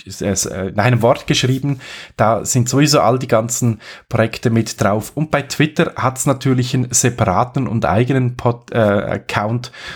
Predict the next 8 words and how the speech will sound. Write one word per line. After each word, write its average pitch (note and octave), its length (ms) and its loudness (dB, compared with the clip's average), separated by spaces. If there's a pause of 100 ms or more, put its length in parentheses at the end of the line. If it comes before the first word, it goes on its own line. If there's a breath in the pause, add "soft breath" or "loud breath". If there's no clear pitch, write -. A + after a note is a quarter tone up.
(140 loud breath)
worüber C3+ 640 4
ihr, B2 300 4 (280 loud breath)
worüber A2+ 760 0
ich - 280 -2
euch G#2+ 440 -2
da G2+ 380 -2
informieren A2 800 0
werde. E2 540 -2